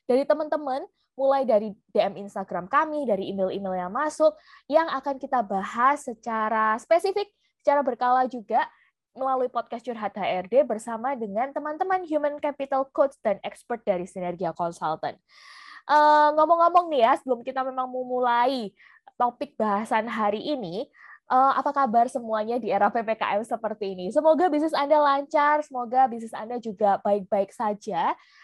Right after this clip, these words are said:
Dan karena mungkin kita sudah belajar ya selama satu tahun lebih melewati masa pandemi ini,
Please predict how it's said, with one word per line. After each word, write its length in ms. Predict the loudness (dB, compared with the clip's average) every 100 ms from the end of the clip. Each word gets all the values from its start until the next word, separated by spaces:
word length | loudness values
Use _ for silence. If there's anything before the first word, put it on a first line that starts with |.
| -20 _
Dan 480 | 8 8 4 -6 -14 _ _
karena 320 | -6 -4 -4 -4
mungkin 240 | -6 -6
kita 160 | -6 -6
sudah 240 | -2 -4 -2
belajar 480 | -6 -6 2 2 2
ya 160 | -2
selama 320 | -4 -6 -6
satu 240 | -6 -6 -2
tahun 480 | -4 0 -2 0 -4
lebih 480 | -4 -4 -4 -6
melewati 480 | -4 0 2 0 -2
masa 320 | -8 -8 -6
pandemi 480 | -4 -4 -2 -4 -4
ini, 400 | -6 -4 -4 -8